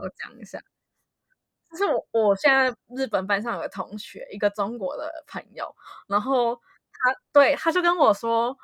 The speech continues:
他，因为他跟，在班上跟我很好，然后他就跟我说他会看手相，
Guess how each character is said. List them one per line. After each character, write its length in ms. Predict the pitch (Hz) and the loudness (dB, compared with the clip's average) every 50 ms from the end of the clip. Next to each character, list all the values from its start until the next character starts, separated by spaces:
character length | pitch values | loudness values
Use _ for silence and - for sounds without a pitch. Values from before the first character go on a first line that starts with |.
| _ _ _ _ | _ _ _ _
他， 120 | - - 330 | 2 2 4
因 60 | 349 | 4
为 60 | 381 | 8
他 180 | 370 381 370 349 | 8 8 8 8
跟， 220 | 359 - 285 285 - | 4 0 -2 2 2
在 100 | 302 294 | 2 4
班 160 | 285 269 277 | 4 2 2
上 120 | 285 262 | 0 0
跟 100 | 240 247 | 0 2
我 140 | 220 196 196 | 4 4 2
很 240 | 196 - 185 175 185 | 2 -2 -4 -6 -6
好， 260 | - - 190 - - _ _ _ | -6 -4 -4 -6 -6 _ _ _
然 100 | - 247 | -4 -2
后 60 | 285 | -2
他 60 | 381 370 | 0 0
就 100 | - 359 | -2 2
跟 200 | - 294 285 302 | 2 2 4 4
我 180 | 285 202 185 185 | 2 0 0 -2
说 320 | - 214 196 190 202 208 - - - - _ _ _ _ _ _ | 0 2 2 2 2 0 -2 -12 -20 -20 _ _ _ _ _ _
他 160 | - - 233 | -10 -8 -2
会 120 | 247 254 226 | -2 -2 -2
看 260 | - 262 233 208 202 | 0 0 0 0 0
手 240 | - - - - - | -2 -4 -6 -6 -6
相， 300 | - - - - 180 | -12 -10 -6 -6 -6